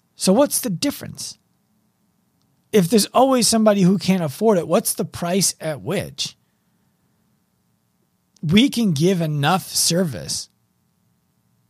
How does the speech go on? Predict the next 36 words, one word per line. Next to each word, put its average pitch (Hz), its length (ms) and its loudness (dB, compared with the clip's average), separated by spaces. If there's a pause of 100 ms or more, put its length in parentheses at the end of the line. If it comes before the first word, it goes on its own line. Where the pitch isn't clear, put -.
(500)
that 175 180 2
it 196 120 0
doesn't 180 300 2
matter 160 280 0
that 160 160 -4
some 147 240 0
people 160 280 -2
can't 156 240 -6
afford 185 320 -6
it, - 120 -16 (340)
because 165 260 2
we 180 120 2
know 156 280 -2
that 160 160 -4
that's 160 240 -4
true - 200 2
no 185 100 6
matter 185 260 2
what. 180 320 -2 (480)
What's 175 180 -2
more 196 260 6
important 175 460 2
is 151 80 2
that 170 80 -2
we're 156 140 -2
aligned 151 340 0
with 160 120 -6
the 135 60 -12
service 226 420 2
that 143 100 -6
we're 110 120 -10
providing. 101 540 -12 (1300)
That's 165 240 2
what's 170 140 -2
most 143 260 -2
important. - 460 -12